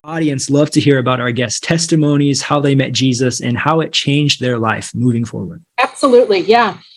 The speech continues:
Speaker 2: You know, um, the funny thing is about working in the radio business is that people just assume because you're a Christian, you naturally work at only Christian radio stations. But I've done so many different formats,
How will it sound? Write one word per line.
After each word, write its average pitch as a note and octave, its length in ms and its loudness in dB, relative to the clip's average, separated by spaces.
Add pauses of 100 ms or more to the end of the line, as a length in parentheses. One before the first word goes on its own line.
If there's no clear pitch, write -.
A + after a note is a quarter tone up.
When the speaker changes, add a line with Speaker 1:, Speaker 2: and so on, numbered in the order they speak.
(120)
Speaker 2:
You C4 120 4
know, B3+ 320 4
um, G3 340 2
the G#3+ 60 0
funny C4+ 280 4
thing A#3 220 2
is G#3+ 180 2
about G3 240 -2
working G#3 300 4
in F#3 80 2
the E3+ 80 2
radio G3+ 340 4
business E3+ 500 -6
is F3 240 2
that F3 300 2 (180)
people A3 220 4
just F#3+ 240 0
assume C#4+ 400 6
because G#3+ 300 2
you're F3+ 100 4
a E3 80 0
Christian, F3+ 540 2
you F#3 80 2
naturally F#3+ 480 2
work F3 240 0
at G3+ 40 0
only F#3 200 0
Christian A3 400 0
radio F#3+ 320 4
stations. F3 420 -4
But G3+ 140 0
I've F3+ 100 2
done G3+ 180 2
so B3 240 2
many B3 220 6
different - 320 -2
formats, F#3 580 0